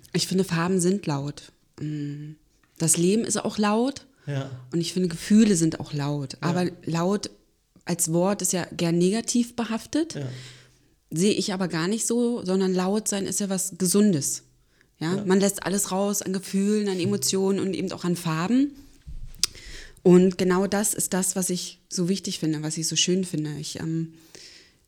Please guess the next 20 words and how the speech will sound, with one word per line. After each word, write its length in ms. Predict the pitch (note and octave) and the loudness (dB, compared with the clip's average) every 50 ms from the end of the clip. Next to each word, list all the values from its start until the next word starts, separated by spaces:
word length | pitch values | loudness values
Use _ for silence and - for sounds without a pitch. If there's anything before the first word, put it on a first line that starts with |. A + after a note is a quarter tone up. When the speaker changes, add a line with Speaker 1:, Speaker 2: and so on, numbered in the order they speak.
| - - | -6 0
Speaker 1:
sehe 140 | - F3+ F3+ | 4 4 4
viel, 460 | F3 - - G3+ G3+ G3 F#3+ F#3 - - - - _ - | 4 2 2 4 4 6 4 2 0 -2 -8 -18 _ -12
ich 100 | E3+ - | -8 -6
sag 220 | - E3 E3 - | -4 -4 -2 0
mal 220 | F3+ F3 E3+ E3 - | 0 0 0 -2 -2
in 100 | - E3 | -4 -4
Anführungsstrichen, 640 | - - E3+ - F3 E3+ E3+ E3 - F3+ F3 F3+ - | -4 -4 -4 -2 0 0 0 0 -2 -2 -2 -2 0
Einheitsbrei. 840 | - F#3 F#3+ G3+ G3+ G3 - - - G3 F#3 F#3+ G3+ G#3+ A#3+ C4+ C#4+ - - | 0 0 0 0 0 -2 -4 -4 -4 -2 -2 0 0 0 0 -2 -4 -6 -10
Speaker 2:
Mhm. 320 | - C3 A#2+ A#2 A2+ A2+ B2 | -6 -4 -4 -2 -2 -2 -2
Speaker 1:
Vieles 300 | - F3 F3+ F3+ - - | 0 0 0 0 -2 -2
ist 340 | - - - - - - - - - _ _ _ _ _ - _ _ _ _ _ _ _ _ _ | -4 -4 -4 -4 -6 -10 -14 -20 -20 _ _ _ _ _ -20 _ _ _ _ _ _ _ _ _
entmattet, 880 | - G3+ G#3 G3 - - F3 D#3 C#3 D#3 D#3+ - E3 E3 E3 E3 E3 - | 0 0 0 0 0 0 -2 -2 -2 -4 -6 -6 -4 -4 -4 -4 -4 -2
ne? 400 | F3+ F3+ G3+ G#3+ G#3+ G#3 G#3 F#3+ - - - - - - - - | 0 2 2 2 2 0 -2 -4 -8 -14 -16 -14 -12 -12 -6 0
Eher, 180 | - G#3 G#3 F#3 - - - - - F3 D#3+ D#3+ - - - | 2 2 2 2 0 -6 -10 -6 -6 -4 -4 -6 -8 -12 -8
weiß 180 | E3+ E3+ E3 F3+ | -6 -4 -4 -2
ich 100 | F3 - | -2 -2
nicht, 340 | E3+ D#3 - - - - E3+ | -2 -2 -2 -4 -6 -2 0
wenige 320 | G#3 A3 A3+ A#3 G#3 A3 | 2 4 4 4 4 2
Kontraste 720 | A3 - A#3 G#3+ - - - C#3+ D#3 D#3+ - - - F#3+ F3+ | 2 2 0 -2 -2 -6 -6 -6 -6 -4 -4 -4 -4 -4 -2
und 300 | E3 A2 A#2 E3+ E3 - | -2 -2 -4 -4 -6 -8